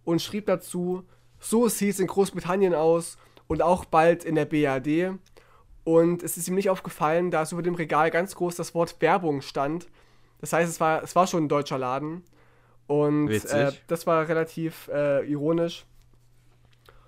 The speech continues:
Speaker 2: Ja.
Speaker 1: Und was uns doch betrifft, so ein bisschen hier als Weimarer, ähm, ist eigentlich auch eine, eine große Meldung eigentlich, aber das schaff-, schaffen wir jetzt gar nicht mehr. Äh, auf der Bahnstrecke zwischen Weimar und Kranichfeld ist, äh, ein, ein dreizehn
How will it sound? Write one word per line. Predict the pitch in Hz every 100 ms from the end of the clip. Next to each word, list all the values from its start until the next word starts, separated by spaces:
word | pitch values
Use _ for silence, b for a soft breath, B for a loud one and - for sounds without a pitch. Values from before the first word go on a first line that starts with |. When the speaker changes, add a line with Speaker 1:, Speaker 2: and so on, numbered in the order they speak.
| -
Speaker 2:
Ja. | 104 95 - _ _ _
Speaker 1:
Und | 165 160 160 170 175
was | 185 180
uns | 226 247
doch | 202 196
betrifft, | - - 185 175
so |
ein |
bisschen | 170 196 170
hier | 160 170 135
als | 147 - -
Weimarer, | 165 196 143 143 180 B B B B -
ähm, | 151 151
ist | 151
eigentlich | 147 175 175 170
auch | 170 180
eine, | 175
eine | 151 151
große | 147 190 208
Meldung | 156 135 139
eigentlich, | 107 147 147 165 175 -
aber | 143
das | 139 -
schaff-, | 185 196 -
schaffen | 160 180
wir | 147
jetzt | 180
gar | 135
nicht | 139 143
mehr. | 139 175 B B B B -
Äh, | 160
auf | 160
der | 180
Bahnstrecke | 151 175 - 208 190
zwischen | - 180 170
Weimar | 147 185 196
und | 160 147
Kranichfeld | - 202 214 - 135 147 170
ist, | - 165 - -
äh, | 156 147
ein, | 131 147 147
ein | 127 147 143
dreizehn | 170 196 185 165